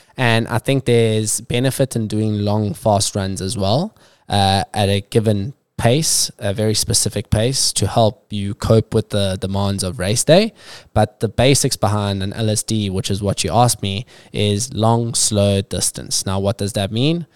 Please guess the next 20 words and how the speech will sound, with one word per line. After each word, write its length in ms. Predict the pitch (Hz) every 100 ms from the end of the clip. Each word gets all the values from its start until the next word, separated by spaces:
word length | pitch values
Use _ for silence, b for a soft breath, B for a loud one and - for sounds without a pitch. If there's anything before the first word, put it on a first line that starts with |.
| _ -
Well, 260 | 113 123 -
it's 200 | 113 -
running 340 | 117 120 117
slower 420 | - - 127 147 131
than 180 | 113
what 180 | 107 107
you 60 | -
actually 360 | - 123 - 120
think 420 | - 117 110 -
slow 420 | - - 101 98 -
is. 340 | 92 - - - B B
A 60 |
lot 160 | 107 135
of 80 | 123
runners 300 | 120 117 107
are 40 |
very 280 | 98 107 107
bad 360 | - 101 107
at 120 | 107 -
this. 380 | 123 123 -